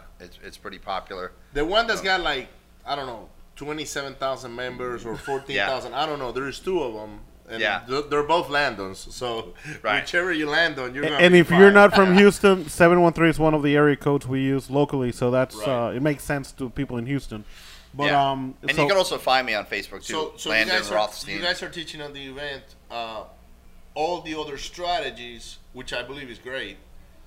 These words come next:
Speaker 2: other than wholesaling and flipping.
Speaker 1: Yeah. Well, the thing is, like I said, um, we're saturated with wholesalers that, that are teaching. We're saturated with flippers that are teaching. There is not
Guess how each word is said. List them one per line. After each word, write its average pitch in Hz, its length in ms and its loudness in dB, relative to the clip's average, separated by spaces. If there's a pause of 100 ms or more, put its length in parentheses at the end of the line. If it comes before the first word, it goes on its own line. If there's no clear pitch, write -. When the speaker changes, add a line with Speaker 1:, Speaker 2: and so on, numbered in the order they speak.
(240)
Speaker 2:
other 127 280 -8
than 117 180 -12
wholesaling 117 580 -10
and 101 80 -16
flipping. - 280 -18 (580)
Speaker 1:
Yeah. 120 240 4 (140)
Well, 156 140 -2 (180)
the 139 80 -16
thing 196 220 -4
is, 151 120 -4
like 135 100 -6
I 127 40 -6
said, 107 300 -6 (100)
um, 110 260 -8
we're 107 140 -10
saturated 127 540 -2
with 107 180 -10
wholesalers 107 880 -8
that, 98 180 -12
that 98 140 -6
are 98 40 -10
teaching. 107 540 -14
We're 101 100 -12
saturated 110 520 -6
with 98 180 -12
flippers 110 360 -12
that 104 140 -10
are 101 60 -14
teaching. 101 480 -16
There 113 160 -6
is 101 160 -10
not 117 540 -8